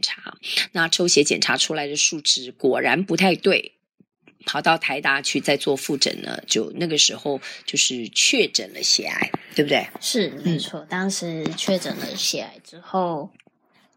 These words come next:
Speaker 2: 其实蛮立即的就去做了，做了治疗。
Speaker 1: 嗯。
Speaker 2: 但是在确-，当时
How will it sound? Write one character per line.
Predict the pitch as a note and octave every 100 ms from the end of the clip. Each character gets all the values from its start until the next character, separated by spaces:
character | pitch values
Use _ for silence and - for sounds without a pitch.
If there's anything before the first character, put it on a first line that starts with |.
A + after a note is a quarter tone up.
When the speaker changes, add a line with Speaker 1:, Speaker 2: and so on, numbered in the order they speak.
| _ _ _ - - - - -
Speaker 2:
其 | A#3+
实 | B3+
蛮 | G#3+ G3+
立 | A3+
即 | G3
的 | E3 C#3 - -
就 | - F3+
去 | - G3 E3
做 | - G3 F#3
了， | E3 - - A3+ - -
做 | G3+
了 | F3+ -
治 | - F#3
疗。 | - - - - -
Speaker 1:
嗯。 | G#3 - - _
Speaker 2:
但 | D#4 C#4+
是 | C4+ C#4
在 | A#3+ C4 A#3 G3 F3
确-， | F3 A#3+ G3+ F#3+ _ _ _
当 | A3+ A3+ A#3+
时 | A#3 F3 C3+ -